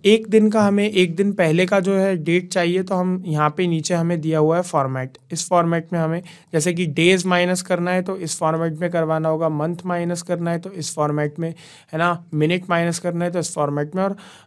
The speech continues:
अ, घंटे माइनस करना है तो इस फॉर्मेट में। तो मैं क्या कर रहा हूँ अभी, फर्स्ट तो मैं चाहता हूँ कि एक दिन पहले वाला मैं सेट कर दूँ, तो इसके लिए मैं ये माइनस टू डेज वाला जो फॉर्मेट है इसको कॉपी करके यहाँ पे पेस्ट कर देता हूँ और यहाँ पे माइनस टू की जगह माइनस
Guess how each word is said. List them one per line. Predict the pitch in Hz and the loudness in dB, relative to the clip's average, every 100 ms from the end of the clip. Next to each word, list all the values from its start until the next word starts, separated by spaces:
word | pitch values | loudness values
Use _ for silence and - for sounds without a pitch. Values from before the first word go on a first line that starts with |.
| 165 | -2
अ, | 156 156 | 2 2
घंटे | 143 151 151 180 | 0 -2 0 0
माइनस | 160 147 147 | 0 -2 -4
करना | 139 135 | -6 -6
है | 151 | -6
तो | 214 | -6
इस | 185 - | -8 -8
फॉर्मेट | 135 131 - - | -12 -12 -14 -12
में। | 135 | -10
तो | 170 | -4
मैं | 180 180 | -4 0
क्या | 180 | 0
कर | 180 175 | 0 -2
रहा | 175 | 0
हूँ | 190 190 | 0 0
अभी, | 185 185 | -2 -4
फर्स्ट | 185 185 180 - | -2 -2 -2 -4
तो | 190 | -2
मैं | 185 | -2
चाहता | 180 156 180 | -2 0 -2
हूँ | 196 | -4
कि | 214 214 | -8 -4
एक | 214 180 | -4 -2
दिन | 196 185 | -4 -2
पहले | 170 156 | 0 0
वाला | 151 147 151 | 0 -2 -4
मैं | 156 | -4
सेट | 151 143 - | -6 -6 -8
कर | 135 | -6
दूँ, | 139 | -4
तो | 147 | -2
इसके | 147 - | -2 -2
लिए | 156 151 | -2 0
मैं | 151 175 175 - - - 180 | 0 -2 -6 -18 -20 -14 -4
ये | 165 | -2
माइनस | 156 143 165 175 - | 0 0 0 -2 -4
टू | 196 | -4
डेज | 180 170 151 | 0 0 0
वाला | 151 143 143 | -4 -4 -4
जो | 143 | -6
फॉर्मेट | 135 135 131 135 143 | -8 -10 -10 -10 -8
है | |
इसको | 131 - 147 | -10 -12 -14
कॉपी | 147 151 175 | -14 -10 -10
करके | 170 135 - | -8 -10 -10
यहाँ | 123 120 | -12 -8
पे | 147 | -8
पेस्ट | 139 165 185 185 | -4 -4 -4 -4
कर | 156 | -2
देता | 151 165 | -2 0
हूँ | 180 | 0
और | 175 | 0
यहाँ | 151 143 | -2 -4
पे | 175 | -4
माइनस | 170 147 165 165 - | -4 -2 -4 -6 -6
टू | 160 | -6
की | 160 | -4
जगह | 151 147 185 | -2 0 0
माइनस | 139 135 175 208 | -2 -4 -4 -6